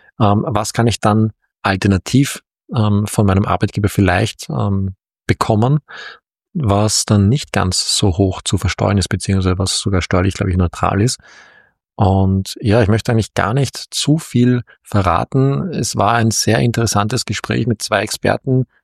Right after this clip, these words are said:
Johannes und der Robert, die haben uns da wirklich, ähm, sehr spannende Insights in die Welt der betrieblichen Vorsorge gegeben. Und ja, ein Thema, das, wie Sie, ihr auch am Anfang gleich sagen,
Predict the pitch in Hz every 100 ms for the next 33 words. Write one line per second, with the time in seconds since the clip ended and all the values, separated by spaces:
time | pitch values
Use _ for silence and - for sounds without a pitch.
0 | - 113 95 110 - 107 104 98 123 -
1 | - 95 107 104 110 90 107 - 113 113
2 | - _ _ _ 113 98 95 98 101 -
3 | _ - - 107 117 120 - - - 98
4 | 113 110 147 131 160 101 95 - 123 123
5 | 107 95 101 107 98 - 104 98 92 -
6 | 101 117 107 92 90 87 110 110 131 _
7 | _ _ _ _ _ _ - - - _
8 | - 110 101 101 101 - - 214 - 214
9 | 202 - 110 117 98 - 104 120 120 107
10 | 107 - 113 - 113 110 113 110 104 98
11 | 95 107 101 95 98 104